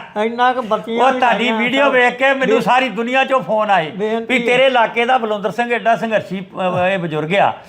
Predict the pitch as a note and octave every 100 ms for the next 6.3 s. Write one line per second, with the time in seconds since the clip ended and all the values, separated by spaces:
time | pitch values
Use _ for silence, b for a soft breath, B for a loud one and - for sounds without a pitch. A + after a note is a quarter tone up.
0 | D3 C3+ A3 A3+ G#3+ A3+ A#3 A#3 G3 A3
1 | A#3 A#3+ G3+ A3 A3+ A3 G3+ A#3 A3+ D#3
2 | G3 G3 A#3 A3+ A3+ A3+ A3 B3 G3 D#3+
3 | G#2+ - - B B - A3+ C4+ C4+ B3+
4 | A#3 A3+ F#3 A#3 A#3+ G#3 G#3+ B3+ B3+ D4+
5 | C#4 B3+ B3+ C#4 C#4+ C#4 C4 G3 F#3 A#3
6 | A3 D#3